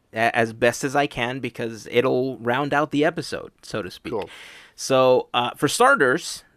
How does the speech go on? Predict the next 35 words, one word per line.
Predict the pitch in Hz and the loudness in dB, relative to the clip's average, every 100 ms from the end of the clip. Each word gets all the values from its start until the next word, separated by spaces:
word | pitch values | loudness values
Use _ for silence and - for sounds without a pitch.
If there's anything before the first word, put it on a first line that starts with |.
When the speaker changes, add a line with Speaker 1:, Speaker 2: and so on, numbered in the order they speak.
| - | -4
Speaker 1:
the | 123 | 0
ride | 131 131 160 180 | 2 2 0 0
capacity | 165 135 127 113 120 113 113 | -4 -4 -4 -4 -6 -6 -6
per | 104 - 120 - | -6 0 0 0
hour | 117 117 127 117 | -2 -2 -2 -4
is | 117 117 117 | -4 -4 -2
much | 120 120 - | 0 -2 0
lower | 117 117 110 98 82 - - | 4 4 4 0 -6 -10 -8
than | 110 104 | -6 -4
other | 104 104 107 | -6 -4 -6
attractions | - - 107 - 101 | -8 -8 -10 -12 -14
in | 98 | -12
the | 85 | -14
park. | - - - - | -12 -14 -12 -8
That's | 147 | -8
primarily | - 190 156 151 135 123 | -2 0 4 6 6 2
the | 113 | 0
reason. | 92 92 90 | -6 -8 -8
Speaker 2:
Mm-hmm. | - | -8
Speaker 1:
I | 113 | -4
know | 156 | -2
we | 180 | -4
joke | 160 143 131 | 0 0 0
about | 131 117 113 | -2 -6 -4
it, | 107 107 - - - _ | -4 -8 -10 -20 -20 _
but | 139 127 | -6 -4
really | 131 151 151 127 | 2 4 4 2
it's | 123 | 0
because | - 117 131 120 110 - _ _ - | -6 -4 -4 -4 -10 -18 _ _ -20
it | - - 78 143 143 | -20 -20 -8 -6 -6
just | 165 - - | -8 -10 -14
can't | - 156 156 160 - _ _ | -8 -2 -2 -2 -8 _ _
pipe | - 139 151 | -4 -2 -2
through | - 135 139 | -6 -4 -4
enough | 131 120 123 | -2 -4 -6